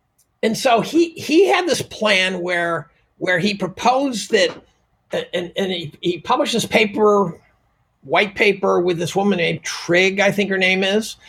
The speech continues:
And he proposed that we should let the banks, um, we should let the banks know that they can sell us treasuries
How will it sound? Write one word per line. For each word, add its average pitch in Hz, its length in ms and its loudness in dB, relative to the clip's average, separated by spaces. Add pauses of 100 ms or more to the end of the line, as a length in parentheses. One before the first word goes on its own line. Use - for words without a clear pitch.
(280)
And 202 140 2
he 220 100 2
proposed 269 840 4
that 202 260 0
we 220 160 0
should 330 400 2
let 190 400 4 (1120)
the 196 120 0
banks, 196 1080 -2 (760)
um, 160 520 -2 (320)
we 226 160 -4
should 330 200 0
let 233 240 0
the 240 120 0
banks 156 560 -2
know 156 720 -2 (480)
that 208 220 -2
they 233 220 4
can 370 240 0
sell 240 360 2
us 262 200 -4
treasuries 202 800 -2